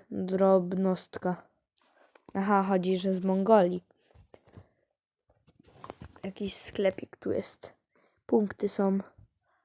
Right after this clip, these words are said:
Mm. Mm, jeszcze jest jakaś baba. A w sumie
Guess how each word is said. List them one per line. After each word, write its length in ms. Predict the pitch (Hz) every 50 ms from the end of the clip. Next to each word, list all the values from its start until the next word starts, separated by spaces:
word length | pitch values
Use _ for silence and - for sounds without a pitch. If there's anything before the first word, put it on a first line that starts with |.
| _ _ _ _ _ _ _ _ _ _ _ _ _ _ _ _ _ _ _ _ -
Mm. 720 | 208 214 214 208 208 208 208 208 208 202 202 208 208 208 - _ _ _ _ _ _ _ _ _ _ _ _ _ _ _ _ _ _ _ _ _ _ _ _ _ _ _ _ _ _ _ _ _ _ _ _ _ _ _ _ _ _ _ _ _ _ _ _ _ _ _ _ _ _ - _ _ _ _ _ _ _ _ _ _ _ _ _ _ _ -
Mm, 260 | - 202 202 196 196 190
jeszcze 340 | 196 202 196 - - -
jest 140 | 202 196 -
jakaś 540 | 196 196 190 - 196 190 - - - - - 220
baba. 400 | 190 196 196 190 180 185 185 180 - 277 - - - - _ _ _ _ _ _ _ _ _ _ _ _ _ _ _ _ _ _ _ _ _ _ _ _ _ _ _ _ _ _ _ _ _ _ _ _ _ _ _ -
A 140 | 220 254 233
w 60 | 196
sumie 400 | - - - 208 208 202 196 185